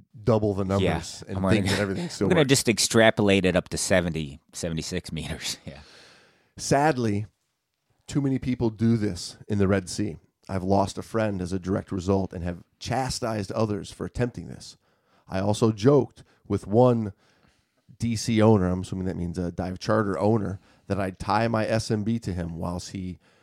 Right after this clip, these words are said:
Speaker 1: went down to eighty meters and I'd use it to drag his body up after an hour. He wasn't impressed, nor was I.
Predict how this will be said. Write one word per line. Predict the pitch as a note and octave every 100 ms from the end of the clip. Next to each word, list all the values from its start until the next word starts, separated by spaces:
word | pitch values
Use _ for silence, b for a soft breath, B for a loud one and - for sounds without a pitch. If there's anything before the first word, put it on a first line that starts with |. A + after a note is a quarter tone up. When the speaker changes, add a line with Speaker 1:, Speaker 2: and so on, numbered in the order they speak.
| b b b
Speaker 1:
went | G#2+ A2
down | G#2+ G#2+ A#2 A#2
to | G2+ A2
eighty | A#2+ A#2
meters | G#2+ A#2 A#2+ A#2+ G2+
and | F#2+
I'd | G2+ F#2+
use | G#2 G#2+
it | -
to | F#2+
drag | F#2+ F#2+ G#2
his | F#2
body | F#2+ G2+ G2 G2+
up | G2+ - - -
after | E2+ F2+ G2
an | F#2+
hour. | F#2 D#2+ - _ _ _ _ _
He | A2+
wasn't | A2+ A#2+ A2 G#2+
impressed, | G2 A2 F2 - - _ _ _ _ _ _ _ -
nor | F#2+ C3
was | E3 C3+
I. | F3 -